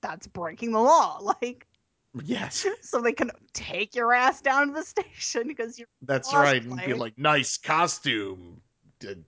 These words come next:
Speaker 2: <laughs> broadcast. And I'm like, "Oh, no, I don't actually have any powers, but
Speaker 1: You know, so
Speaker 2: I mean, I do have a power. It's just really, really terrible."
Speaker 1: <laughs> So, I mean, I find that stuff, like, really interesting. Or, like, the, um,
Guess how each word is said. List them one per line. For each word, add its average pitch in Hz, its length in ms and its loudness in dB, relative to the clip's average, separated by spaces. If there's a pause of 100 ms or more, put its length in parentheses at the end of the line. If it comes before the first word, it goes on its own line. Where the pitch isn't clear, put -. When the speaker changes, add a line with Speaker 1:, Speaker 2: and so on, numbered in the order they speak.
(280)
Speaker 2:
<laughs> 127 600 -6
broadcast. 131 1000 0
And - 120 6
I'm 135 60 -12
like, - 220 -6
"Oh, 262 220 -4
no, 254 100 0
I 233 140 2
don't 294 180 0
actually 233 420 2
have 175 240 2
any 160 140 -6
powers, 151 480 -2
but - 160 -14 (300)
Speaker 1:
You 370 100 2
know, 349 60 -2 (100)
so - 100 -20 (100)
Speaker 2:
I 202 100 6
mean, 233 160 0
I 220 80 6
do 240 240 0
have 208 180 0
a 196 60 -2
power. 196 320 2
It's 185 100 -2
just 180 160 -8
really, 180 520 -2 (100)
really 165 340 0
terrible." 151 520 4
Speaker 1:
<laughs> 330 40 8 (1000)
So, - 180 -8
I 330 60 -8
mean, 330 160 2
I 320 40 0
find 359 300 0
that 277 180 -2
stuff, - 200 -8
like, 214 160 -6
really 190 600 -2 (380)
interesting. 185 580 -6
Or, 269 100 6
like, 233 220 2
the, 214 180 -4
um, 180 220 -6